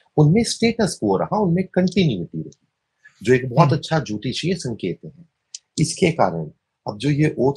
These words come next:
Speaker 1: taking ceremony की कुंडली बनी है, ये तो कंटिन्यूटी के अंदर आ गई, तो इसका कितना महत्व है, कितना नहीं, ये एक academic
Speaker 2: हम्म।
Speaker 1: विषय है, इसके ऊपर थोड़ा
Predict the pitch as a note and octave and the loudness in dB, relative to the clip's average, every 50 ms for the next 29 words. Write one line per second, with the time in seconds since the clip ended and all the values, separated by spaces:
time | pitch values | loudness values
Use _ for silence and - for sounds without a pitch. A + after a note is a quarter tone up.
0 | - - C#3+ C3 - - C#3+ C#3 C3+ - A2+ G#2+ A#2 A#2+ B2+ B2+ B2+ A#2+ C3+ C3+ | -4 -6 -8 -8 -6 -6 -6 -6 -4 -4 -4 -4 -4 -4 -4 -6 -6 -6 -8 -8
1 | B2+ - A2+ G#2+ G#2+ A2 B2+ C3 A2 G2 F2+ E2+ E2+ E2 F2+ A#2 C3 - _ _ | -8 -8 -8 -8 -6 -6 -4 -4 -4 -4 -4 -6 -6 -6 -8 -8 -12 -16 _ _
2 | _ - A2+ A2 B2+ C#3 C#3 E3 D3+ - D3 C#3 C3+ - E3 D#3+ D#3 D#3+ D3+ D3 | _ -12 -4 -2 -2 0 0 -2 -2 -2 -2 -4 -2 -2 0 0 0 0 0 -2
3 | - D#3 C#3+ - D3+ C#3 C#3 C3+ C3+ B2+ B2+ B2 A2+ A#2+ B2 B2 B2 B2+ A#2+ A2+ | -2 -4 -4 -4 -4 -4 -2 0 0 0 0 0 -2 -2 -4 -6 -4 -6 -6 -6
4 | - - C3+ C3 - C3 - A2+ A#2+ C3 C3 A#2+ G#2+ G#2+ A2+ A2+ - A#2+ B2 B2 | -6 -4 -4 -4 -4 -6 -8 -6 -4 -4 -4 -4 -6 -8 -8 -8 -6 -6 -4 -4
5 | B2 A#2 B2 G2+ - A2 A2+ A2+ A2+ A2+ G#2+ A#2+ D3 D3 D3+ D3 D3 - B2 G#2 | -4 -4 -6 -8 -10 -8 -8 -8 -8 -10 -10 -10 -10 -8 -6 -6 -4 -4 -4 -4
6 | - G2 F#2 G2 G2 D3+ D3 C3+ A2 F2+ - G2+ A2 D3 G3+ G2+ - - - C3 | -4 -6 -6 -4 -2 0 0 2 0 -2 -4 -6 -8 -8 -8 -10 -6 -2 -2 -2
7 | A2+ G2+ - A#2 - - G#2+ A2 - - | 0 0 -2 -4 -4 -2 -4 -4 -4 -6